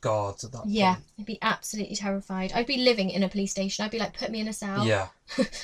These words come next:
Speaker 1: I'd
Speaker 2: don't
Speaker 1: get,
Speaker 2: care.
Speaker 1: I'd get the fuck out of the country.
Speaker 2: Well, yeah.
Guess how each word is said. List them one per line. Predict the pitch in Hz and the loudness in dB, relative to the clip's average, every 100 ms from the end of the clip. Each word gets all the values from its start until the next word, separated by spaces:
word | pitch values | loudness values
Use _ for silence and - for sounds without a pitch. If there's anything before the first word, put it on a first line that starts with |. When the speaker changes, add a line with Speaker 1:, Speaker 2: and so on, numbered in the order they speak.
| - | 4
Speaker 1:
I'd | 254 | 8
Speaker 2:
don't | 233 | 12
Speaker 1:
get, | 247 240 | 12 10
Speaker 2:
care. | - | 10
Speaker 1:
I'd | - | 8
get | 180 135 | 8 4
the | |
fuck | - - 160 143 139 | 2 0 2 4 4
out | 123 | 0
of | 113 | 0
the | 104 | -4
country. | 135 135 - 117 120 | -2 -2 -6 -8 4
Speaker 2:
Well, | 208 185 | 8 8
yeah. | 180 185 180 | 8 6 6